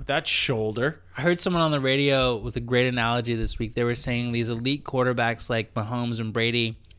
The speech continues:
Speaker 2: I mean, 'cause remember, there were years that Ma-, um, excuse me, Brady later, late on, he didn't have, like, the most talented receivers. I'm not talking about the Randy
Speaker 1: No.
Speaker 2: Moss years. I'm talking
Speaker 1: No.
Speaker 2: about, like, the, the late Edelman years, you
Speaker 1: Yeah.
Speaker 2: know?
Speaker 1: Yeah.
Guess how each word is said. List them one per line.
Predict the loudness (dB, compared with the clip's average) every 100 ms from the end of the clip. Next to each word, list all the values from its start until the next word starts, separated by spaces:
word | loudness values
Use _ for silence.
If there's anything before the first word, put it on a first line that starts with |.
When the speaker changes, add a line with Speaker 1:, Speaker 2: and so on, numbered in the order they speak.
| -6
Speaker 2:
I |
mean, | -4 -2
'cause | 0 2
remember, | 4 2 4
there | 4
were |
years | 4 4 4 4 2
that | 0 0
Ma-, | -2 -4 -4
um, | -2 -2
excuse | -2 -2
me, | -2
Brady | 0 2 2 2 0
later, | 0 -2 -2 -2
late | -2 0
on, | 0 0 -2 -6 -16 -20 -8
he | 0
didn't | 2 2
have, | 0 2 2 2
like, | 0 -2
the | -4
most | -2 2 2 2 0
talented | -2 0 -4 -6 -6
receivers. | -4 -2 -2 -2 -6 -12 -4
I'm |
not | -2
talking | 2 2
about | 2
the | 2
Randy | 2 2 2
Speaker 1:
No. | 2
Speaker 2:
Moss | 2 0 -2
years. | -4 -6
I'm | -2
talking | -2 0 0
Speaker 1:
No. |
Speaker 2:
about, | 0 -2 -2
like, | -4 -2
the, | -6 -6 -6
the | -6
late | -4 -2 -2 -2
Edelman | -2 -2 -4 -6 -6
years, | -6 -6 -4
you | -2
Speaker 1:
Yeah. | 0
Speaker 2:
know? | -2 -6 -16 -18
Speaker 1:
Yeah. | -12 -10